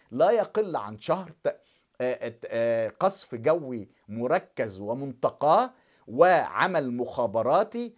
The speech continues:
وإنزال اغتيال بعض القيادات. لابد من هذا أن يتم قبل أن تبدأ العملية البرية، وبالتالي إعطاء فرصة أيضا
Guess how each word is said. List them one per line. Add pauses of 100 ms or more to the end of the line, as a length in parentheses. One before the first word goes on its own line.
(160)
وإنزال
اغتيال
بعض
القيادات. (260)
لابد
من
هذا
أن
يتم (340)
قبل
أن
تبدأ
العملية
البرية، (220)
وبالتالي
إعطاء
فرصة
أيضا